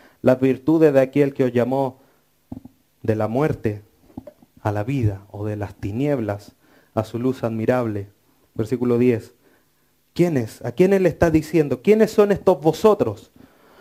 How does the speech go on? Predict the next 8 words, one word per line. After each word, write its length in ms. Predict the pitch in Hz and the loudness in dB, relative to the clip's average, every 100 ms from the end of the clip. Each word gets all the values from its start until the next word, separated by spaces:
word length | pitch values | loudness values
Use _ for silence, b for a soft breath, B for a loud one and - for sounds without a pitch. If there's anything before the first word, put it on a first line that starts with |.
| b b | b b
"Vosotros 960 | 123 156 147 - 202 202 196 185 - | 4 6 6 4 4 4 4 0 0
que 120 | 156 | 0
en 120 | 151 | 2
otro 380 | 160 175 170 165 | 2 2 2 0
tiempo 680 | 165 156 143 135 127 131 - | 2 0 -2 -4 -4 -4 -6
no 540 | 131 170 170 156 156 _ - | -2 0 2 -2 -8 _ -2
erais 580 | 147 139 123 117 - - | 0 2 0 -2 -8 -8
pueblo, 600 | - 147 143 117 104 101 | 2 2 2 -2 -6 -8